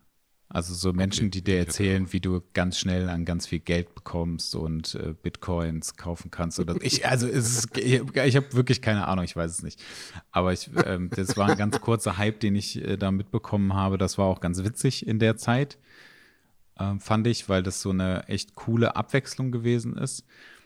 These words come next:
Speaker 1: Hab dann aber auch relativ schnell festgestellt, dass es ja auch noch andere Tools gab und gibt, die genau das Gleiche leisten. Naja, und dann irgendwann war der Hype halt vorbei, ne? Ich glaube, spätestens als
Speaker 2: Ja,
Speaker 1: man wieder
Speaker 2: das
Speaker 1: rausgehen konnte, <laughs> war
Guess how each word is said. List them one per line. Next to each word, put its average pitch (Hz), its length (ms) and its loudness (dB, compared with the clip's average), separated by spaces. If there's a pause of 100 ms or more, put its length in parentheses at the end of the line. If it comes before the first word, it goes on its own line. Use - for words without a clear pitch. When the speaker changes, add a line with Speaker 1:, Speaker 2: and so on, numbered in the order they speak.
(100)
Speaker 1:
Hab - 140 -6
dann 113 160 6
aber 110 160 4
auch 101 180 2
relativ 113 540 2
schnell 113 420 4
festgestellt, 110 640 2
dass 101 100 2
es 101 140 -4
ja - 100 2
auch 98 120 2
noch 95 120 0
andere 123 380 2
Tools 127 480 0
gab 117 600 0
und 95 300 -4
gibt, - 400 0 (460)
die 107 100 0
genau 101 240 2
das 98 200 -2
Gleiche 98 360 2
leisten. 131 640 -4 (640)
Naja, 80 220 -4
und 80 160 -6
dann 80 140 -2
irgendwann 90 560 -4
war 87 160 -2
der 85 140 -2
Hype 90 220 -2
halt 92 160 -2
vorbei, 92 380 -2
ne? 98 160 -4 (680)
Ich - 120 -10
glaube, 117 220 6
spätestens 131 520 6
als 139 200 6
Speaker 2:
Ja, 180 60 6
Speaker 1:
man 135 120 8
wieder 135 140 8
Speaker 2:
das 107 80 4
Speaker 1:
rausgehen 110 520 6
konnte, 101 420 0
<laughs> - 200 0
war 143 300 6